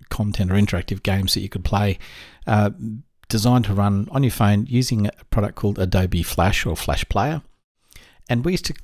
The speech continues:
create all of these interactive content components that went into education materials many years ago, and that all sort of disappeared when the Flash Player disappeared and was no longer available on specifically iPhones.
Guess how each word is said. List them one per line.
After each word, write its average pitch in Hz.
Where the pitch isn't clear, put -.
create 113
all 147
of 135
these 107
interactive 95
content 101
components 101
that -
went 110
into 92
education 90
materials 87
many 87
years 104
ago, 113
and 139
that 160
all 120
sort 110
of 92
disappeared 107
when 95
the 87
Flash -
Player 85
disappeared 85
and 90
was 87
no 87
longer 90
available 90
on 87
specifically 98
iPhones. 113